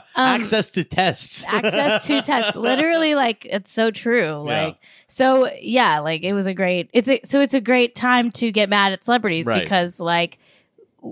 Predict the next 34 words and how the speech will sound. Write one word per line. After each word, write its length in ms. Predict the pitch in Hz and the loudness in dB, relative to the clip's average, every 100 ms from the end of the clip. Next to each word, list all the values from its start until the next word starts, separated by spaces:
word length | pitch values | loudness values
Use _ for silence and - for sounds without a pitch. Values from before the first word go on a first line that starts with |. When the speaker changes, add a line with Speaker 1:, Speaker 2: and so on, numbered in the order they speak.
| - 233 | -14 -4
Speaker 1:
you 160 | 220 254 | 2 4
know, 180 | 214 | 6
we're 140 | 226 240 | 4 4
just 200 | - - | 0 -2
in 140 | 233 | 2
this 180 | 240 - | 2 0
sharp 600 | - - 247 254 247 - - - _ _ _ | -4 0 2 2 0 -4 -14 -16 _ _ _
shift. 520 | - - 220 - - | -2 0 0 -2 -6
Like, 200 | 226 208 | -6 -4
it 320 | - 262 277 | -8 -4 -4
is, 320 | 294 311 320 269 | -2 2 2 2
it 220 | 262 202 | 0 0
ha-, 240 | - 269 | -2 0
it 80 | 233 | -2
feels 400 | - - 320 392 | -2 0 2 2
like 80 | 320 | 0
it 60 | 226 | 0
happened 360 | 226 202 190 | 0 0 0
really 200 | 196 202 | 2 0
fast. 580 | 185 147 135 - - - | -2 -4 -4 -6 -10 -8
Like, 260 | 151 151 147 | -4 -4 0
Speaker 2:
Well, 140 | 233 | 0
you 140 | 233 | 0
know, 100 | 247 | -2
it 100 | 220 | 0
is, 200 | 214 247 | 0 0
like, 120 | 240 185 | 0 0
so 140 | 185 | 0
interesting. 540 | 180 170 165 131 113 120 | 0 -2 -4 -4 -2 -2
You 80 | |
know, 60 | 123 | -2
you 160 | 120 135 | 0 0
feel 200 | 185 208 | 2 4
like 360 | 190 147 - | 4 2 0